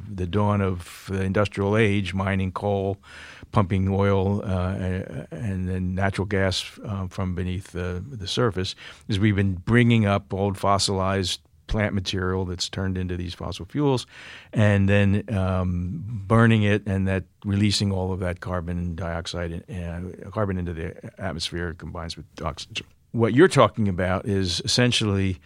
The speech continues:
to the extent we can, and we need to, let's leave the carbon that's beneath the surface of the ground. Let's take what's already in the, the environment and utilize it, and eventually, uh, reduce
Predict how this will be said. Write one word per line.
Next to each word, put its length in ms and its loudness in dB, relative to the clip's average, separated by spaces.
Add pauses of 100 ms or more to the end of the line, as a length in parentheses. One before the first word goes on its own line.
(240)
to 100 -2
the 100 4
extent 400 2
we 120 2
can, 720 0
and 220 -4
we 80 -2
need 360 2
to, 300 -8 (380)
let's 160 -2
leave 260 4
the 80 2
carbon 540 4
that's 160 0
beneath 440 0
the 100 -4
surface 420 -6
of 140 -10
the 60 -12
ground. 360 -10
Let's 160 -8
take 320 -2
what's 180 -4
already 640 4 (180)
in 280 4
the, 120 4
the 440 -4
environment 840 0 (480)
and 560 2 (300)
utilize 640 6
it, 160 0 (560)
and 260 2
eventually, 840 2 (240)
uh, 160 4
reduce 800 4